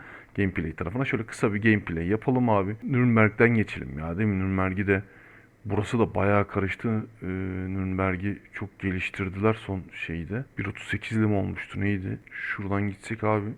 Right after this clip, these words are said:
Herhalde şöyle dolansak. Man var burada. X X X loot. Vay arkadaş, neler neler var ya. Man nasıl çıktı burada peki ben burayı keşfetmeden? Enteresan. Demek ki ben bu profili ilk açtığımda muhtemelen, e,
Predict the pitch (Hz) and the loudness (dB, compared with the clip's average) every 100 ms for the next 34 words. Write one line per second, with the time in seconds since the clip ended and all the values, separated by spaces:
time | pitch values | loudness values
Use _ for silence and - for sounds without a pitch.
0 | - - 101 98 87 90 92 95 92 92 | -12 -4 -2 0 -2 -4 -4 -4 -4 -2
1 | 90 90 92 95 - 113 - - - 95 | -2 -4 -4 -6 -10 -12 -16 -14 -6 -2
2 | 98 98 95 90 87 82 - 98 - 110 | -2 -2 -2 -4 -6 -10 -8 -8 -8 -10
3 | - - - - 98 - 101 98 - - | -10 -10 -10 -10 -10 -8 -8 -8 -16 -8
4 | 95 104 98 95 104 98 98 101 104 95 | -2 0 -2 -2 -4 -4 -4 -2 -2 -4
5 | 82 78 76 73 73 76 - - - - | -6 -6 -8 -8 -10 -14 -20 -20 -20 -20
6 | - _ _ 104 110 143 135 - - - | -20 _ _ -2 2 2 0 -4 -10 -8
7 | 92 92 98 - - 113 104 95 92 92 | -8 -6 -6 -8 -8 -4 -2 -2 -4 -4
8 | 95 - - - 87 113 - 113 110 110 | -4 -4 -6 -8 -10 -10 -6 -2 0 0
9 | 117 110 85 - - - - - 113 143 | -2 -4 -8 -10 -20 -20 -20 -8 -2 -2
10 | 131 107 110 113 110 113 - 113 110 113 | 0 0 2 2 -2 -4 -2 -2 0 -2
11 | - - 117 117 104 - 104 107 117 - | -2 -4 -2 0 -2 -4 -2 0 -2 -6
12 | - - - - - - 269 | -18 -20 -20 -20 -20 -20 -10